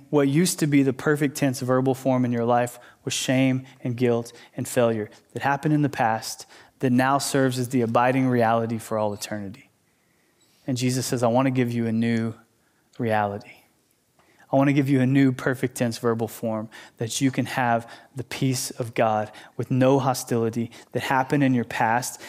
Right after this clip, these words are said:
and now it's the abiding reality for all eternity." I would like, this is what Jesus says, "I would like to exchange for all time your guilt and shame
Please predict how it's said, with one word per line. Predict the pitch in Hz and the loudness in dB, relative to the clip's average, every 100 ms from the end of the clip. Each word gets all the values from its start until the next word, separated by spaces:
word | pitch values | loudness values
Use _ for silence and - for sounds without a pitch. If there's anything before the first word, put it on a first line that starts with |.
| - - | -8 0
and | 123 | 2
now | 127 131 | 4 2
it's | 127 | 0
the | - | 0
abiding | 120 113 120 131 135 127 | 0 2 2 2 2 2
reality | 120 113 120 117 123 | 2 2 2 0 -4
for | - 117 | -4 0
all | 110 107 | 0 0
eternity." | 107 - 107 104 104 - - - | -6 -8 -8 -8 -10 -14 -8 0
I | 135 | 2
would | 151 143 | 4 4
like, | 143 135 | 4 2
this | 147 151 | 0 2
is | |
what | 156 | 2
Jesus | 135 139 131 | 2 0 0
says, | 139 120 - | 0 -2 -2
"I | 147 | 0
would | 156 160 | 2 4
like | 151 139 | 4 2
to | - | 0
exchange | 135 - - 139 135 139 135 | -2 -2 -2 2 2 2 0
for | - 120 | 0 2
all | 123 127 | 2 0
time | - 123 117 - - - | -2 -2 -4 -8 -16 -4
your | 131 135 | 0 2
guilt | 131 143 139 - | 2 0 0 -4
and | 123 | -4
shame | - 123 131 143 | -2 0 0 -2